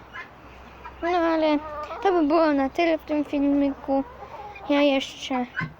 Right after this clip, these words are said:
pójdę po, porwę trochę trawki. No i pa. No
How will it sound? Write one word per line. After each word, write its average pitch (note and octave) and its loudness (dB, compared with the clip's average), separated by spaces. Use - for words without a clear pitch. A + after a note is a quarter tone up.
pójdę B3+ 0
po, B3+ -2
porwę D#4+ 4
trochę D4+ 0
trawki. D#4 0
No F4+ 2
i D4 0
pa. A#3 -2
No A#3+ -12